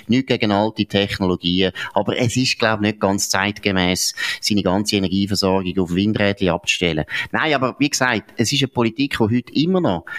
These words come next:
von der S P und von den Grünen empfohlen wird in unserem Land. Man will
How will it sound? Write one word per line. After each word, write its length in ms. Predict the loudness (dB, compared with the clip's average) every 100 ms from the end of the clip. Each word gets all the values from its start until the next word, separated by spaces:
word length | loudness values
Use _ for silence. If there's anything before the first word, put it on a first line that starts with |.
| -10
von 120 | -2 0
der 160 | 2
S 180 | 0 0
P 160 | 0 0
und 120 | 0
von 80 | -2
den 80 | 0
Grünen 340 | 2 2 2
empfohlen 640 | 0 0 0 0 2 2
wird 300 | 2 0 0
in 180 | -2 0
unserem 260 | 0 0 0
Land. 400 | 2 2 -2 0
Man 160 | 0 2
will 180 | 0